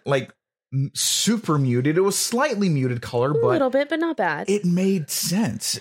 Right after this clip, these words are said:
Speaker 1: And
Speaker 2: And, like, even the night scenes were shot really well. I
Speaker 1: Yeah.
Speaker 2: could still tell what was going on, which we've talked about this in the past. Sometimes when it gets really dark in movies, I have a hard time following it.
Speaker 1: Yeah.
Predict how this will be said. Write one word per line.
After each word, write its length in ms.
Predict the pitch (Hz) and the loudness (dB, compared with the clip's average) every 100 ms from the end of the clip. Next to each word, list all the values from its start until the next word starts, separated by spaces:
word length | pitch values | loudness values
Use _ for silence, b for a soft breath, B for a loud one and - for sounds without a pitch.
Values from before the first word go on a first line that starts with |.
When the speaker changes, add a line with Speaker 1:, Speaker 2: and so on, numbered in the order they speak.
| - | -2
Speaker 1:
And 240 | 143 143 | 0 2
Speaker 2:
And, 100 | 330 | 2
like, 120 | 370 294 - | 2 0 -2
even 240 | 392 622 480 | 0 0 2
the 80 | 277 | 2
night 500 | 226 233 254 294 - | 2 2 2 0 -2
scenes 500 | - 233 185 175 - | -2 0 0 -2 0
were 140 | 220 | 0
shot 340 | 208 233 214 226 | 2 2 2 2
really 240 | 233 214 | 2 4
well. 420 | 196 190 240 269 - | 4 4 4 2 2
I 80 | |
Speaker 1:
Yeah. 160 | - 359 | 2 2
Speaker 2:
could 80 | 104 | 2
still 380 | - - 302 320 | 0 2 2 2
tell 360 | - 277 269 | 0 2 2
what 300 | 226 226 226 | 2 2 2
was 180 | 240 233 | 2 0
going 340 | 226 208 185 202 | 2 2 2 2
on, 400 | 285 160 139 160 B B - | 2 2 -2 -8 B B -4
which 320 | 240 - - _ _ 233 | -4 -4 -10 _ _ 0
we've 200 | 311 - | 0 2
talked 280 | 294 277 247 | 2 2 2
about 200 | 254 247 | 2 2
this 160 | 240 | 0
in 80 | 226 | 0
the 60 | 220 | 0
past. 360 | 330 262 - | 0 0 0
Sometimes 480 | - 320 415 370 269 | 0 0 2 2 2
when 100 | 262 | 0
it 60 | 214 | 0
gets 180 | 240 220 | 0 0
really 260 | 247 240 | 0 0
dark 360 | 180 175 202 277 | 0 2 2 0
in 120 | 269 | 0
movies, 420 | 285 269 320 311 - B B _ _ | 0 0 0 -2 -10 B B _ _
I 120 | 269 370 | -2 0
have 320 | 480 523 440 | 2 2 2
a 40 | 294 | 2
hard 160 | 254 | 0
time 240 | 233 240 220 | 0 0 0
following 580 | 240 233 226 180 139 | 2 2 2 0 -4
it. 160 | 135 - - | -10 -8 -2
Speaker 1:
Yeah. 340 | 165 113 | 0 0